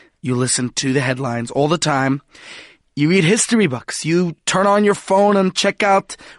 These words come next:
what's going on on the web. And the truth is, sometimes we take a look inside ourselves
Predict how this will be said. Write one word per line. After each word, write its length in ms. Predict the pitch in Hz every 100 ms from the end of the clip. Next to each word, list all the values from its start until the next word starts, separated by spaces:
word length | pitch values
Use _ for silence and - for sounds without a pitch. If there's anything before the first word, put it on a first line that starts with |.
| _
what's 400 | 147 156 185 -
going 260 | 190 185
on 160 | 185 185
on 100 | 185
the 80 | 180
web. 320 | 185 180 117 - - - - -
And 140 | 165
the 60 | 165
truth 360 | - 214 -
is, 240 | 185 170 -
sometimes 440 | - 175 180 175 143
we 100 | 147
take 220 | 160 151
a 40 |
look 260 | 151 165 -
inside 320 | 156 - 151
ourselves 720 | 143 131 - 156 160 190 185